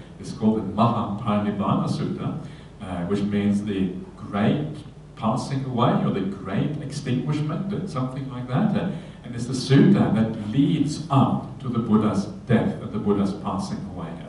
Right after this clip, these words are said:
It leads up to that. And because it is all about the Buddha's passing away and all the things that lead up to that point, uh, it is an extraordinarily interesting sutta from a historical point of view. Uh, because this is where the Buddha lays down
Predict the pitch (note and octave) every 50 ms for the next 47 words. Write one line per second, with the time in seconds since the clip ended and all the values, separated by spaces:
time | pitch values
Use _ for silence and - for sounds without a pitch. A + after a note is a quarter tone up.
0 | - - - - - - - - - - - A2 A2 A2+ A2+ A2+ B2+ D#3 D#3 D3
1 | D3 C3 C3 - - - - - - - - - - A2 A2 - - C3+ D3 D3
2 | - - F3+ G#3+ A3 F3+ - - C#3+ C3+ C#3 C3+ C3 B2 - - D#3 D#3 C#3 C3
3 | - B2+ B2 G#2 - G2+ G#2+ A#2+ C3+ C3+ C#3 A#2 - - - - A2 A2+ A2 -
4 | - G#2+ G2+ G2 G#2 G#2 G#2 G#2 G2+ - - - - - - - - - - -
5 | C3 C3 C#3 C3+ A#2+ A2+ - - - A2 G#2+ - A2 G2+ - G2+ G#2 G#2 G#2+ -
6 | - E3 - - C3+ C3 C3 B2 - - - C3 A2+ G#2 F2 F2 - - - G2+
7 | F#2+ F#2 - - - - - E2+ G#2 - - - - - - - A#2+ A#2 A2 A2+
8 | A2 A#2+ A#2 - - - C3 B2+ B2+ B2+ B2 A2+ A2 G#2 G#2 G#2 G#2 G#2 - C3
9 | - - - - G3 F3+ - - D3 - - - - - - - - - - -
10 | - - - - - - - - - - - G#3 - - G3+ G3 - - - -
11 | - - - - - - - - - - - - - - - - - - - -
12 | - A2+ C3+ C#3 - E3+ - - - C3 B2 B2 B2 - G#2 G2+ A2+ A2+ A#2+ A#2+
13 | A2 G#2 - G2+ - - - - G2+ A#2+ C3+ C#3 - - A2 G#2+ A2+ A2+ B2+ C#3
14 | C#3+ - - -